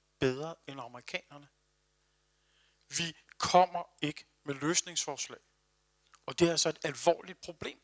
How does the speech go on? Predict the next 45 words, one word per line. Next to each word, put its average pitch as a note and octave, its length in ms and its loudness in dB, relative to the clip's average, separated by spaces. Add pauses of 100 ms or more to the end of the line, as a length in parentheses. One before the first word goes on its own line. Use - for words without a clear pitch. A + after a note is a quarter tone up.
(960)
Der D#3 60 8
er D3+ 60 8 (100)
ingen F#3 360 2
dansk - 420 2
politiker, E3+ 480 -4 (340)
der C#3 240 2
reelt C#3+ 440 6 (120)
er D#3 80 0
kommet D3+ 520 2 (200)
med C#3 140 0
et - 100 -16
løsningsforslag C#3 920 0
på, D3 320 -10 (180)
hvad B2 120 -2
vi C#3 80 -8
skal - 200 -2
gøre A2+ 200 -4
i B2+ 40 -4
Syrien. - 420 -2 (840)
Helt F3 300 8
vildt F#3 200 2
blev F3 180 4
det, D#3+ 140 -6
da C#3 120 6
Enhedslisten F3 840 -2 (460)
gik D3+ 160 2
ud F3 160 2
og D3 100 2
sagde, C#3 220 6
at D3+ 120 -6
vi D3 60 -4
skulle C#3 240 4
sende B2+ 240 6
militære C3 460 2
styrker C#3 380 0
til - 140 -2
Syrien. - 340 2 (240)
Den G3 140 6
havde D#3+ 160 8
jeg B2+ 80 6
altså - 200 6
personligt B2+ 420 6
ikke - 140 4
set - 260 2
komme. - 260 -12